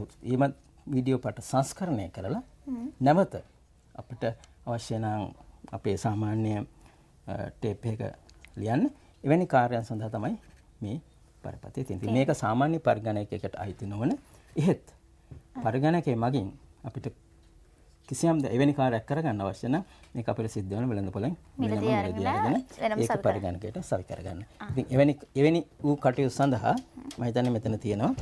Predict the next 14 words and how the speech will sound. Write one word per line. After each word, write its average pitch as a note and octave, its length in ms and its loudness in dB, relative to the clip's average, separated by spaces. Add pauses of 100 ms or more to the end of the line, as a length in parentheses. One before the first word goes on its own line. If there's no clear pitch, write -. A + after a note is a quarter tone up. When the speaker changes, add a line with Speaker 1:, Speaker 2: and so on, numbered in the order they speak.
(260)
Speaker 1:
අපි - 200 -12
එවැනි, A#2 240 0
අ, A#2 80 0 (1200)
පෝට්ස් A#2 340 -6 (500)
හතරක් - 420 -6
විතර. - 240 -18 (300)
Speaker 2:
හ්ම්. - 540 -8
Speaker 1:
සමහර G2 280 -4
ඒවා G2+ 200 -6
හයක් A2+ 280 0
තියෙනවා, A2 280 -4
සමහර - 300 -12
ඒවා G#2+ 180 -8
අටක් C3 280 0